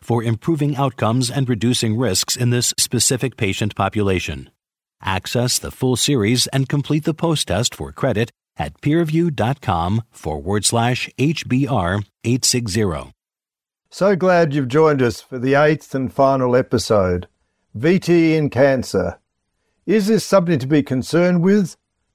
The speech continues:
Speaker 2: and what to do about it? So cancer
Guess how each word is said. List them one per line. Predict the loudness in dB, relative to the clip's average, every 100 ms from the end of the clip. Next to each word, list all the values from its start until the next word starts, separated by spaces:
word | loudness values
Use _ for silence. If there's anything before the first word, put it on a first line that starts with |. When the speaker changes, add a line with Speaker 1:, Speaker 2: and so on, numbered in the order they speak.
| _ -8
Speaker 2:
and | -4 2
what | 2 2
to | -4
do | 0 2 4
about | 4 4 2 -2
it? | -8 -14 -20 _ _ _ _ _ _ _ _ _ _ _ _ _ _ _ _ _ _ _
So | -8 -8
cancer | 0 2 4 2 2 4 4